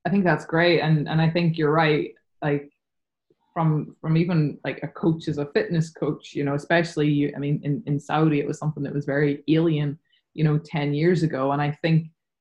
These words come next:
you know, what you have launched there in terms of, like, emotional intelligence, people might think of that if they're kinda, you know, if they have that resistance and they just think that the, they conduct themselves in a way that's always been the norm,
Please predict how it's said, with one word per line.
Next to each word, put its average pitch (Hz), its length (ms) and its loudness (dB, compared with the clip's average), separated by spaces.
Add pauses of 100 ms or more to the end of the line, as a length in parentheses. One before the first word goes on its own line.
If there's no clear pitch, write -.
(280)
you 160 100 2
know, 147 420 -2
what 160 260 2
you 151 120 4
have 147 180 0
launched 151 440 2
there 143 240 0
in 139 140 -2
terms 147 320 -2
of, 143 60 -6
like, 143 160 -4
emotional 147 640 0
intelligence, 143 800 -2
people 156 300 0
might 139 280 -2 (440)
think 165 200 4
of 151 160 2
that 139 220 2
if 156 80 -4
they're 143 140 0
kinda, 139 560 -4
you 151 80 -2
know, 139 160 -2 (100)
if - 100 -10
they 147 80 -2
have 147 200 0
that 143 160 0 (120)
resistance 147 920 -2
and 139 100 -6
they 139 60 -6
just 156 260 -2
think 147 240 0
that 139 140 -2 (320)
the, 147 120 -4 (200)
they 151 80 2
conduct 156 400 -2
themselves 147 480 0
in 135 100 -4
a 135 40 -6
way 143 220 0
that's 147 200 -4
always 160 420 6
been 165 280 6
the 156 80 6
norm, 175 420 4